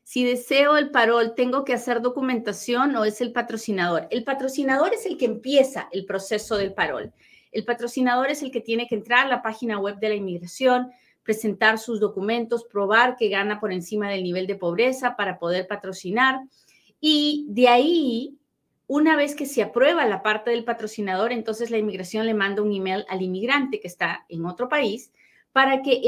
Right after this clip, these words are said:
él continúe con el proceso y ahí también hay que presentar información y papeles del inmigrante. Así que ya lo sabe, so-, es, es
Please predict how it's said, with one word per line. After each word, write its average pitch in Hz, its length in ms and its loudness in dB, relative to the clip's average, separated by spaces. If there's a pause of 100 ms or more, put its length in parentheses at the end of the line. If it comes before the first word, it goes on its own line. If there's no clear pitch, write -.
él 269 140 6
continúe 233 560 2
con 226 160 0
el 220 80 0
proceso 214 520 -4
y 214 120 2
ahí 233 300 2
también 208 500 0
hay 202 120 -6
que 208 80 -2
presentar 196 440 -4
información 180 760 -4
y - 100 -12
papeles 175 600 -4 (200)
del 214 380 8 (340)
inmigrante. 175 680 -4 (500)
Así 175 280 -10
que - 240 0 (160)
ya 190 260 4
lo 175 140 0
sabe, - 420 -10
so-, 190 320 -6
es, 208 300 -2 (460)
es 220 200 2